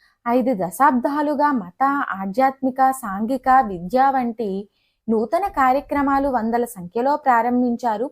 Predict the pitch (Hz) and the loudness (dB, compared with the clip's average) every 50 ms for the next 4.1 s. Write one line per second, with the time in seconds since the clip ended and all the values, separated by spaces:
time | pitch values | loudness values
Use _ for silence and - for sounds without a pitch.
0 | - 262 190 220 214 233 226 220 220 214 196 180 180 - _ _ _ _ _ _ | -6 -6 -4 -2 -2 -2 -2 0 -2 -2 -2 -4 -8 -10 _ _ _ _ _ _
1 | _ _ _ _ - - 214 226 233 247 254 254 254 214 185 180 196 254 254 - | _ _ _ _ -6 -4 0 2 2 2 2 0 -4 -10 -6 -2 -2 -2 -2 0
2 | 311 311 294 269 269 269 269 269 269 269 277 285 285 285 285 247 151 185 180 175 | 0 0 2 2 2 2 2 2 0 0 -2 -2 -2 -2 -2 -2 -4 -6 -8 -6
3 | - 262 294 311 294 294 277 269 269 254 220 220 - _ _ - 254 240 247 247 | -2 0 0 2 0 0 0 0 0 -2 -2 -4 -6 _ _ -2 0 2 2 0
4 | 254 | 0